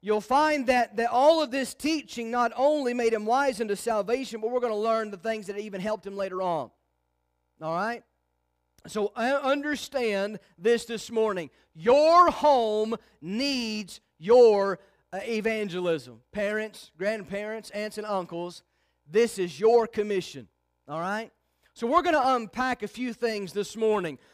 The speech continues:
The reason why we need it, or the need, the work of it, and the fruit of it.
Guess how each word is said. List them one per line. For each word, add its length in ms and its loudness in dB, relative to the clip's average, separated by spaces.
The 160 0
reason 520 0
why 260 4
we 200 -4
need 240 -4
it, 180 -8
or 120 -4
the 80 -6
need, 400 -6
the 140 4
work 420 8
of 220 6
it, 100 4
and 160 -4
the 80 -2
fruit 320 -2
of 200 -2
it. 140 -16